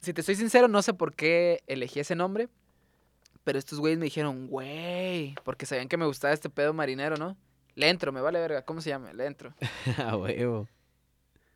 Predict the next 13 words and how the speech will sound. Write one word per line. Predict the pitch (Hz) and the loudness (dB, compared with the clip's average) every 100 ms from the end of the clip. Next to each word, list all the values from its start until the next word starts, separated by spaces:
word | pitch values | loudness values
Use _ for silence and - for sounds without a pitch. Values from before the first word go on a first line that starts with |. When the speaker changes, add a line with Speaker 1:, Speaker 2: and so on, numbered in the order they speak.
| _ _ _ _ _ _ _ _ _ | _ _ _ _ _ _ _ _ _
Speaker 1:
Y | 147 139 | 0 2
hasta | 139 139 | 2 0
hace | 139 175 | 0 2
poco | - 160 185 | 2 0 0
caí | 151 139 | 2 2
en | 156 | 2
cuenta, | 180 160 180 190 196 | -2 -2 -2 0 0
güey, | 196 214 | 0 -2
hice | 160 165 | -4 -6
como | 151 | -6
una | 147 160 | -4 -4
teoría, | - 135 139 165 | -2 0 0 0
güey, | 127 | -2